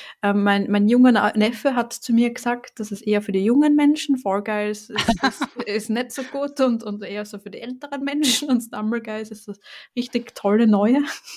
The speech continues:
Speaker 2: Okay.
Speaker 1: Ähm, und dann habe ich mit dem, ähm,
Speaker 2: Also,
Speaker 1: Stumble Guys gespielt.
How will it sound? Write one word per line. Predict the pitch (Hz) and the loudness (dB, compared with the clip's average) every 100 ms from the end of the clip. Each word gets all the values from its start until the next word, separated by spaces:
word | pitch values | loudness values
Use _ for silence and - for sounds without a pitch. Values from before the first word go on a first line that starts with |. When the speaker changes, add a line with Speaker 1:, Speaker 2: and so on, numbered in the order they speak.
| - _ - - - - 233 220 - | -20 _ -20 -20 -18 -4 -2 -2 0
Speaker 2:
Okay. | 233 226 220 | 4 6 6
Speaker 1:
Ähm, | 226 | 4
und | 226 214 | 0 -2
dann | 214 214 | 0 4
habe | 208 | 6
ich | 208 | 6
mit | 208 | 4
dem, | 202 202 | 2 2
ähm, | |
Speaker 2:
Also, | 202 202 | 2 0
Speaker 1:
Stumble | - 214 208 185 | 2 2 2 0
Guys | 185 175 - | -4 -6 -8
gespielt. | - 196 190 202 - | -8 -6 -6 -8 -16